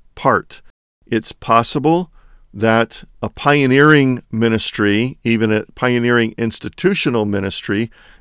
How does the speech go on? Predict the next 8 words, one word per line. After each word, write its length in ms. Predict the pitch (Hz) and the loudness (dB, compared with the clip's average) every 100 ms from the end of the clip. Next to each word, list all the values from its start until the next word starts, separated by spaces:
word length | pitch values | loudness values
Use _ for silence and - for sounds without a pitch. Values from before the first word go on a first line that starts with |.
| - | -4
might 260 | 117 127 | 0 0
not 260 | 123 131 127 | 2 4 2
have 400 | - 147 175 160 | 0 2 2 0
local 380 | - 117 113 110 | 0 0 2 -2
believers 540 | 101 101 104 98 92 | 0 -2 -2 -4 -6
to 100 | - | -8
begin 340 | 98 95 127 127 | -6 -2 -2 -2
with. 280 | 90 82 | -6 -8